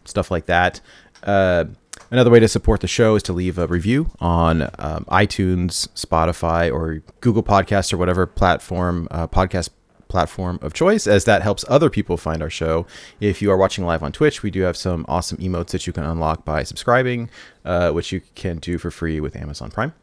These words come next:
Uh, finally, you can find our Patreon for some great bonus content for as little as a dollar a month. Uh, we will be adding some free content as we go along. We've had some already, and we'll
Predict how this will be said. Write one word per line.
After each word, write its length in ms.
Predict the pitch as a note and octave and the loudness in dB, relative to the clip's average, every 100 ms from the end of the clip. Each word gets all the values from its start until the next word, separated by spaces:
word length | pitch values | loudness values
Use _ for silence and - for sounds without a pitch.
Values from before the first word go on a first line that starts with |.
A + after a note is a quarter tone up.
| _ - - | _ -20 -8
Uh, 400 | A#2+ A#2+ A#2+ A#2 | 2 6 8 8
finally, 280 | A2+ D#3+ E3 | 6 4 4
you 60 | C#3+ | 4
can 100 | C3 | 2
find 280 | A2 A2 - | 2 2 0
our 240 | F2+ F2 - - | 0 -2 -4 -6
Patreon 580 | G#2+ G2+ A2+ G2 G2 G2 | -4 -2 0 0 0 -2
for 140 | F#2 | -6
some 120 | - | -6
great 160 | F2 C2+ | -6 -2
bonus 240 | A#2 C#3 | -2 -2
content 360 | - C3 - - | -4 -6 -6 -8
for 100 | F2+ | -6
as 100 | - | -4
little 120 | E2 | -4
as 80 | D#2+ | -6
a 40 | |
dollar 200 | E2 D#2+ | -6 -6
a 60 | D#2+ | -2
month. 280 | B2+ C3+ - | -4 -4 -10
Uh, 160 | E2+ | -10
we 140 | D#2 E2+ | -6 -6
will 80 | F2+ | -6
be 180 | F2+ | -4
adding 240 | D2 E2 D#2+ | -4 -4 -8
some 140 | - | -10
free 180 | - B2 | -4 -4
content 440 | - F#2 F2 G2 - | -4 -6 -6 -8 -8
as 160 | C#2+ | -10
we 60 | C#2+ | -8
go 120 | D2 | -6
along. 360 | C#2+ E2+ F2+ E2 | -2 0 0 -2
We've 280 | C#2+ C#2 - - | -4 -8 -4 6
had 180 | C#3 | 6
some 140 | - D#3+ | 8 8
already, 320 | B2 A2 G#2 | 8 8 6
and 100 | F#2 | 4
we'll 160 | F2 | 2